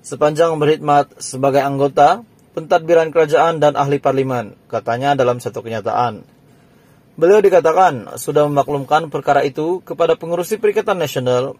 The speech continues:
Tan Sri Muhyiddin Yassin, yang juga Presiden Parti Peribumi Bersatu Malaysia Bersatu.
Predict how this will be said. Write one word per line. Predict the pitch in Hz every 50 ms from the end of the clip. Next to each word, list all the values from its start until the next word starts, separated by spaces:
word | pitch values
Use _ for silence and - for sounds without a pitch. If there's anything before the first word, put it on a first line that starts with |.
| _ _
Tan | - 123 123 123
Sri | 120 - - 135 135
Muhyiddin | 139 143 131 131 120 117 127 120
Yassin, | 127 123 123 - 127 127 139 156 185 190 - _ _ _ _ _ _ _ _ _ 165
yang | 175 180 185
juga | 160 151 147 139 147 143 135
Presiden | 127 139 127 - - 127 123 127 131 123 -
Parti | 135 131 123 - 143 139
Peribumi | 120 135 135 139 131 131 131 139 135 123
Bersatu | 127 123 - 135 123 -
Malaysia | 127 127 127 131 131 127 - 147 151 156 160
Bersatu. | 151 131 139 135 - - 147 135 - 156 147 123 101 -